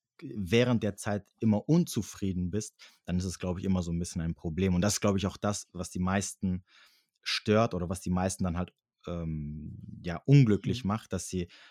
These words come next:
Speaker 1: nach etwas streben und, und, und sie versuchen weiterzukommen und versuchen sich zu optimieren und irgendwas zu erreichen, was auch immer das Ziel ist, egal, egal auf welcher Ebene.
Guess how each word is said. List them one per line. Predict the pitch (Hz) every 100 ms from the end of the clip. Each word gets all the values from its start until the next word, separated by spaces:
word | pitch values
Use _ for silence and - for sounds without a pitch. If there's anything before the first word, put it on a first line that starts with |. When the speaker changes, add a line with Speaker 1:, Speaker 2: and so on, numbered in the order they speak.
| _
Speaker 1:
nach | 92
etwas | 95 - 95 -
streben | - 98 135 151 151 156
und, | 151 98
und, | 98 92 90
und | 92
sie | 95
versuchen | 101 95 107 107
weiterzukommen | 107 127 143 139 139 - 143 139 139 131
und | 95
versuchen | 101 98 95
sich | 95 -
zu | -
optimieren | - - 92 113 151 147 143
und | 139 98 -
irgendwas | - 143 123 110 104
zu | -
erreichen, | 101 101 120 117 95
was | 92
auch | 95
immer | 98 92
das | 87 -
Ziel | - 147
ist, | 139
egal, | 95 95 101 -
egal | 90 95 98
auf | 98 95
welcher | 95 -
Ebene. | - 123 131 131